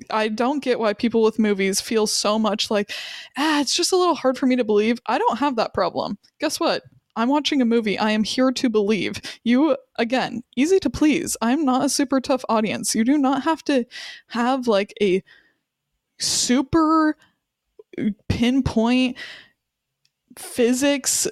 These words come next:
like, going on in your movie for me to enjoy it. It's okay. That's what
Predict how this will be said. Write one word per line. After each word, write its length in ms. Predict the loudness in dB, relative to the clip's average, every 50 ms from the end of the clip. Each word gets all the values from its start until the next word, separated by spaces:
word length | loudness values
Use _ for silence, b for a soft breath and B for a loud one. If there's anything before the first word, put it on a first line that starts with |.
| -6 -6
like, 460 | -4 0 0 0 0 -2 -4 -6 -4
going 400 | -2 0 0 2 2 0 0 0
on 380 | 0 0 2 2 2 2 0 -2
in 220 | 0 0 2 2
your 140 | 2 2 2
movie 540 | 2 0 0 0 2 2 2 4 4 2 2
for 420 | 0 -2 0 2 2 2 2 0 0
me 160 | 0 0 0
to 180 | 2 2 2 2
enjoy 400 | 4 4 2 2 2 2 2 2
it. 160 | 2 0 0 -2 -2
It's 180 | -2 -2 0
okay. 500 | 0 0 0 0 0 0 2 2 2 2
That's 320 | 0 0 -2 -2 -2 -2 -2
what 140 | -2 -2